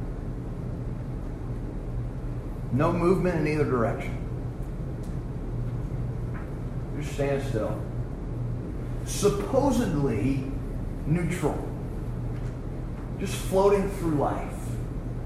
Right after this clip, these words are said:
Glad to be going to heaven, but really not doing anything in the meantime.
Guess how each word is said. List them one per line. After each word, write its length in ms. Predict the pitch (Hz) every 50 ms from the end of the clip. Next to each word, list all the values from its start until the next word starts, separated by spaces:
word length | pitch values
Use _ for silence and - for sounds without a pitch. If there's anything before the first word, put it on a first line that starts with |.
| - - - - - - - - -
Glad 380 | - 151 175 190 - 247 233
to 140 | 233 233 233
be 40 | 208
going 300 | 208 214 214 214 214 202
to 80 | 196 185
heaven, 600 | - 202 202 226 220 247 262 262 247 - - - - - - - - - - - - - - - - - - - - - - - - - - - - - - - - - - - -
but 60 | -
really 280 | 131 170 190 214 214 208
not 300 | 196 185 - 156 - -
doing 300 | 160 160 170 175 165 170
anything 400 | 170 165 156 - - 156 151 147
in 60 | 139
the 60 | 123
meantime. 640 | 120 123 123 123 117 117 117 117 - - - -